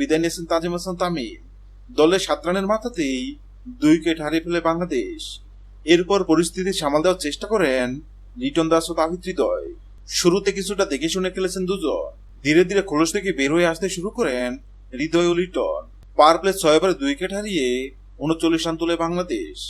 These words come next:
পাওয়ার প্লের পর ধীরে ধীরে রানের গতি বাড়িয়েছেন লিটন ও হৃদয়। সময়ের সাথে সাথে ক্রিজে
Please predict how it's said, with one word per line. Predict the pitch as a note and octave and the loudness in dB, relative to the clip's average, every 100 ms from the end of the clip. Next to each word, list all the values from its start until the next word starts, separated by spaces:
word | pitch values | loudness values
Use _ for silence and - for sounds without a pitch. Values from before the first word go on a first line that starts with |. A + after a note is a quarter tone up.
| - - - - - | -14 -18 -20 -2 6
পাওয়ার | D#3 F3 | 8 8
প্লের | F3+ G3 G3+ | 2 0 2
পর | F#3+ | 2
ধীরে | C3 D3 F3 | 2 0 0
ধীরে | A3+ D#3 B2+ B2 B2 C3+ - - - | 0 2 2 2 -2 -8 -20 -18 0
রানের | C3+ D#3+ D#3 | 4 4 2
গতি | D#3+ D#3+ D3 | 0 2 4
বাড়িয়েছেন | D3 D#3+ D#3+ | 4 2 -2
লিটন | D3 D#3+ E3 | -4 -2 0
ও | D#3+ | 0
হৃদয়। | E3+ E3+ A#2 D2 D2 - - - - | 0 0 0 0 -6 -16 -20 -12 -2
সময়ের | D#3+ F3+ F#3 | 2 4 4
সাথে | E3+ E3+ F3 | 2 0 -2
সাথে | F3+ F#3+ | -6 -6
ক্রিজে | D#3 E3 | -4 0